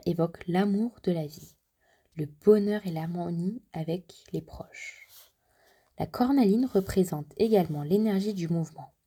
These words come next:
ainsi que la souplesse qui se traduit ici par la capacité à se laisser porter par le flot. Elle montre que vous devez travailler avec ce qui se présente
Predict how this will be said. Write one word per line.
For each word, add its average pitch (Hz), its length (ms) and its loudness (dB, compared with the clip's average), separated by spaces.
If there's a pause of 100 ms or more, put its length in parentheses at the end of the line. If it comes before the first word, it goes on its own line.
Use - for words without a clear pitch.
(560)
ainsi 185 240 0
que 254 120 2
la 175 140 4
souplesse 190 640 -6
qui - 140 -12
se 190 160 -6
traduit 175 480 -4
ici 160 440 -8 (400)
par 160 100 -4
la 143 120 -6
capacité 214 840 -2
à 156 120 -4
se - 180 -10
laisser 160 440 -6 (500)
porter 196 460 -4
par 160 220 -12
le 147 80 -12
flot. - 380 -12 (1200)
Elle 151 240 -6
montre 247 380 -2
que - 120 0
vous 160 180 -2
devez 156 320 -4
travailler 208 680 -2 (680)
avec 202 280 2
ce - 120 -6
qui - 160 -8
se - 120 -6
présente 202 600 -2